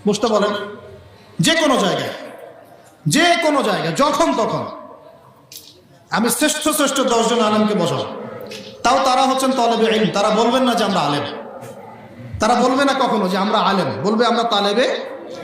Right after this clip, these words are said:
ইলম। আর তারা বলুক যে আমরা শায়েখ। ঠিক আছে শায়েখ, ভালো কথা, দশ জনকে নিয়ে এসে বসাবো। আবার এক-, আমি একটা রিকোয়েস্ট করি তার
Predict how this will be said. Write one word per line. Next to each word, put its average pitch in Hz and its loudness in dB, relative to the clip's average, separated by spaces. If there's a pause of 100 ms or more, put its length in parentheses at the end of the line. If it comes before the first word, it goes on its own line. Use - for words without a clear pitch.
(160)
ইলম। 143 -2 (680)
আর 190 -4
তারা 262 4 (100)
বলুক 254 2
যে 226 2
আমরা 202 0
শায়েখ। 151 -2
ঠিক 254 2
আছে 240 2
শায়েখ, 226 0
ভালো 202 2
কথা, 185 -2 (540)
দশ 233 4
জনকে 254 0
নিয়ে 214 2
এসে 180 0
বসাবো। - -6 (1080)
আবার 240 2
এক-, 247 -6 (200)
আমি 269 0 (120)
একটা 285 0
রিকোয়েস্ট 269 0
করি 233 4
তার 196 2